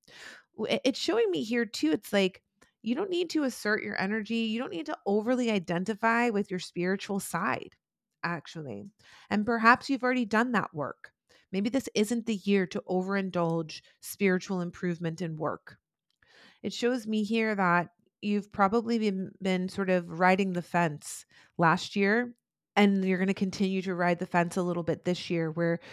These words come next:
you're gonna be hitting these forks in the road, where you're gonna have to make a decision instead of riding the fence. And my advice to you is to usually make the riskier move, uh, not being safe by the shore, but go on that adventure.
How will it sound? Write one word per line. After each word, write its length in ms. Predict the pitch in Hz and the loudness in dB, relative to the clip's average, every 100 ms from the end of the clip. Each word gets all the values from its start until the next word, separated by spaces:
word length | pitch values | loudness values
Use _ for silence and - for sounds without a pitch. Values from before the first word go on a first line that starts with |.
| - - | -8 -2
you're 140 | 185 | 2
gonna 260 | 185 185 185 | 4 2 2
be 180 | 190 | 0
hitting 300 | 175 185 180 | 0 0 0
these 240 | 180 180 - | 0 -4 -6
forks 400 | - 175 175 208 | -4 -4 -4 -4
in 60 | |
the 80 | 202 | -2
road, 420 | 180 160 156 175 - _ _ _ - - - _ _ - | -2 -2 -2 -6 -12 _ _ _ -20 -20 -20 _ _ -4
where 280 | 185 180 175 | 2 2 2
you're 200 | 180 180 | -2 -2
gonna 380 | 202 202 196 - | 0 0 -2 -6
have 320 | - 233 233 | 0 2 4
to 100 | 233 | 2
make 200 | 214 208 | 0 2
a 40 | 190 | 0
decision 400 | 190 196 185 170 | 0 0 0 -2
instead 300 | 170 - 170 | -4 0 0
of 140 | 165 | 2
riding 320 | 165 160 156 | 2 2 0
the 80 | 170 | -6
fence. 440 | 175 - - - - - - - - | -8 -8 -10 -18 -18 -20 -20 -16 0
And 340 | 202 196 190 | 4 4 4
my 560 | 196 185 180 180 175 175 - _ _ - | 2 4 4 4 2 -2 -6 _ _ 4
advice 560 | 196 202 185 196 226 - | 6 6 8 10 10 6
to 100 | - | -2
you 180 | 196 190 | 6 10
is 180 | 185 175 | 10 8
to 140 | - 190 | 2 2
usually 640 | 175 190 202 196 190 180 | 6 6 6 2 2 2
make 300 | 175 170 - | 2 -2 -2
the 80 | 175 | -6
riskier 680 | 160 170 - - 175 180 | -4 -4 -6 -10 -6 -6
move, 340 | 170 202 196 175 _ _ _ _ _ - - - _ - | -4 -6 -6 -12 _ _ _ _ _ -20 -20 -20 _ 0
uh, 180 | 170 | 2
not 380 | 170 175 180 - | 2 2 2 0
being 220 | 202 185 | -2 -2
safe 420 | 175 185 175 175 - | 0 2 2 0 0
by 140 | 170 | 0
the 120 | 165 | 0
shore, 500 | 160 - 196 170 151 - | -4 -2 2 2 0 -2
but 200 | - - | -6 -2
go 200 | 180 175 | -2 0
on 180 | 175 | 0
that 160 | 170 165 | 2 2
adventure. 680 | 165 160 170 180 - - | 2 0 -2 -2 -8 -10